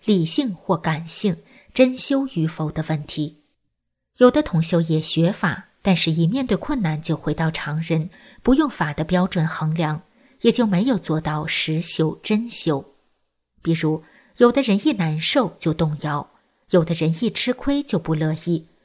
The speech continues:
有的人一困难就害怕，有的人从来不向内找自己，关越积越大，有的人安逸心没有放下，越来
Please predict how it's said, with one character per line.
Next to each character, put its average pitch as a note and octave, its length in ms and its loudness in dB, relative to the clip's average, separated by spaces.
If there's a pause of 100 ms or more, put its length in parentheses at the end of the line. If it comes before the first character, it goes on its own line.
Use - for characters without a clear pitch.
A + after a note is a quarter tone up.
(320)
有 A#3 140 6
的 C#4+ 100 0
人 G3+ 240 0
一 G3 80 4
困 B3+ 320 -2
难 D3+ 220 -4
就 E3 140 -2
害 D#3 220 -4
怕， - 400 -6 (440)
有 F#3 120 6
的 E3+ 120 2
人 D#3+ 240 0
从 E3 240 -2
来 A#3+ 160 2
不 E3 120 0
向 E3 240 0
内 D#3+ 140 2
找 D#3 220 -2
自 E3+ 220 -2
己， D#3+ 300 -4 (340)
关 F3 280 2 (100)
越 C#4 140 4
积 - 280 -4
越 D#3+ 140 0
大， D3+ 320 -8 (760)
有 A3+ 120 6
的 C#4+ 100 0
人 E3+ 200 0
安 A#3 240 -2
逸 A3 100 0
心 A#3+ 280 -4
没 F3 140 0
有 D#3 140 -2
放 D#3 260 -4
下， D#3 280 -4 (100)
越 B3 120 2
来 D#3 140 -2